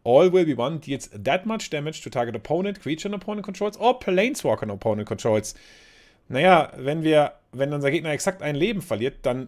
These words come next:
legen wir eine plus eins plus eins Marke auf Ob Nixilis und dann legen wir eine Marke auf den Permanent und dann schießen wir mit All Will Be One exakt einen Schaden und dann hat unser Gegner wieder ein Leben verloren, womit wir mit,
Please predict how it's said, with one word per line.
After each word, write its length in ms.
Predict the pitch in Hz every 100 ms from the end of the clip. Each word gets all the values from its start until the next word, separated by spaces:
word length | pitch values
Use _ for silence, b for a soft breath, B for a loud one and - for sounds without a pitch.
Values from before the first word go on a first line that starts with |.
| -
legen 260 | 131 151
wir 40 | 151
eine 100 | 139
plus 180 | 131
eins 200 | 147 143
plus 160 | 143 120
eins 320 | 127 151 151
Marke 260 | 131 113 117
auf 140 | 110
Ob 80 | 110
Nixilis 440 | 120 - 101 95
und 200 | - 110
dann 120 | 120 120
legen 280 | 131 143
wir 60 | 127
eine 120 | 123
Marke 560 | 117 120 160 202 127 90
auf 120 | 107
den 100 | 113
Permanent 420 | - 117 120 135
und 140 | 123 123
dann 100 | 127
schießen 360 | - 165 151
wir 40 | 127
mit 100 | 127
All 220 | 127 131
Will 80 | 127
Be 100 | 127
One 160 | 127
exakt 400 | 113 - 147 -
einen 280 | - 139 135
Schaden 340 | - 156 165
und 140 | 117 110
dann 100 | 131
hat 100 | 120
unser 220 | 127 120
Gegner 260 | 131 139 131
wieder 140 | 131
ein 160 | 117 117
Leben 320 | 120 185 170
verloren, 400 | 131 120 127 117
womit 260 | 123 127
wir 100 | 127
mit, 180 | 123 123